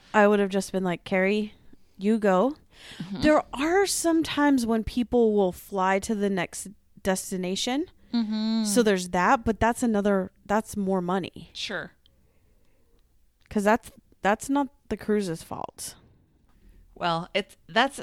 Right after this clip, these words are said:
Speaker 2: I have a hard time putting myself in that
Speaker 1: Mm-hmm.
Speaker 2: mind space, you know,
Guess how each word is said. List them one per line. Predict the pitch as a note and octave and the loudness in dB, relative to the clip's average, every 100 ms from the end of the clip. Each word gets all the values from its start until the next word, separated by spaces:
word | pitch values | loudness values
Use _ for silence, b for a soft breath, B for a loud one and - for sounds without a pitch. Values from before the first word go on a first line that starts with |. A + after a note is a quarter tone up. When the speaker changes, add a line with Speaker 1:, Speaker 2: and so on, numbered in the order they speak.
| - | -4
Speaker 2:
I | G3 G3+ | 0 2
have | G#3+ F#3+ | 2 0
a | F#3 | 0
hard | E3 | -2
time | F#3 D3+ | -2 -6
putting | D#3 F3 D3+ | -6 -6 -4
myself | C3+ - B2+ - - | -6 -4 -6 -6 -8
in | D3+ D3+ | -6 -4
that | C#3 C3 - _ _ _ _ _ _ _ _ _ | -4 -6 -8 _ _ _ _ _ _ _ _ _
Speaker 1:
Mm-hmm. | F#3+ | -2
Speaker 2:
mind | E3 D#3 D#3 D3 | 0 0 -2 -6
space, | - - C3+ A#2+ C3+ - - - _ - | -10 -8 -8 -8 -10 -14 -18 -20 _ -14
you | F3 | -8
know, | D3+ D3+ | -6 -6